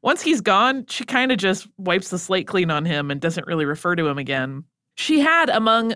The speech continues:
her other commissions a portrait of the artist Antoine Watteau, but also work for a number of other nobles that she wasn't really all that interested in.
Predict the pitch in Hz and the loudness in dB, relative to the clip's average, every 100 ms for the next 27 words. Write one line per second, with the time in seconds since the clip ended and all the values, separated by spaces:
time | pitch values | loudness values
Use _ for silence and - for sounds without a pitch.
0 | - 214 - 262 269 - 208 196 196 180 | -2 0 2 2 0 0 -2 0 -2 -2
1 | 226 - 226 226 202 185 - 208 196 190 | -4 0 0 2 2 0 -2 -2 0 2
2 | 185 190 - 185 180 196 185 175 160 - | 2 2 -2 -4 0 2 2 4 2 0
3 | 330 254 170 165 202 - - - 196 302 | 0 4 4 2 -2 -8 -20 -8 0 2
4 | 508 494 330 294 294 294 240 247 247 240 | 4 2 4 2 2 0 2 2 4 4
5 | 214 202 196 196 208 190 175 180 - 175 | 4 2 2 2 2 2 0 -2 -2 0
6 | 214 214 202 - - 233 277 254 277 226 | 2 2 -2 -4 -4 2 4 4 4 4
7 | 240 180 180 269 - 254 254 262 269 | 4 2 0 0 0 0 2 2 0